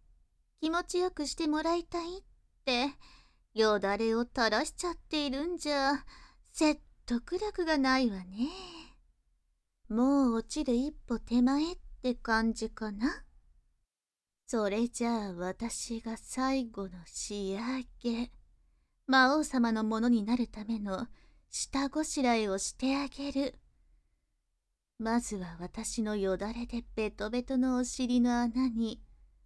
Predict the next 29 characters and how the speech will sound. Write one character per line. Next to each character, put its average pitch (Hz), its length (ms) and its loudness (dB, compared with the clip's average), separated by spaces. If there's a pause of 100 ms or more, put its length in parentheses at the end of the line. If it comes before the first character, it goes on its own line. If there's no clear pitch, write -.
(500)
こ 208 260 0
う 254 80 2
や 254 180 0
っ - 60 -8 (260)
て 240 120 2
指 240 480 2
を 220 120 -4 (240)
ズ 254 200 0
プ 320 200 -4
プ - 0 -
っ - 20 -12 (760)
て 311 240 -2
突 285 160 -4
っ - 40 -8 (220)
込 254 180 2
ん 311 180 -6
で、 254 340 0 (720)
変 311 220 0
態 320 260 -2
勇 330 200 2
者 311 180 -4
く 269 140 0
ん 247 100 6
の 240 140 4
お 233 60 2
尻 262 340 -2
の 269 180 4
穴 269 280 4
を、 233 240 0